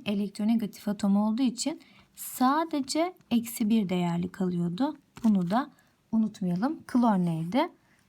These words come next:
Cetveldeki elektron ilgisi en yüksek olan atom. Şimdi burada da neden bunları yazdık? Aldıkları değerliklerinde, anyon yapılarını aldıklarında isimleri değişiyor. Şimdi hidrojen tek başına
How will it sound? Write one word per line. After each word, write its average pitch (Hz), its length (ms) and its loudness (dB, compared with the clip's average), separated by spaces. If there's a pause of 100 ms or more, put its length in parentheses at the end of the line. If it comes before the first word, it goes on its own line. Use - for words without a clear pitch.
(140)
Cetveldeki 180 680 -4
elektron 214 420 -4
ilgisi 185 640 -6
en 208 160 -2
yüksek 175 380 -8
olan 240 320 -6
atom. 190 300 -10 (460)
Şimdi 349 300 -4
burada 370 380 0
da 254 180 0 (340)
neden 277 400 0
bunları 196 280 -2
yazdık? 170 560 -6 (300)
Aldıkları 269 600 0
değerliklerinde, 226 1080 -2 (180)
anyon 285 420 0
yapılarını 202 580 0
aldıklarında 180 1120 -2 (440)
isimleri 294 720 0 (140)
değişiyor. 208 540 0 (360)
Şimdi 349 240 0
hidrojen 339 560 2
tek - 280 -4
başına 190 520 0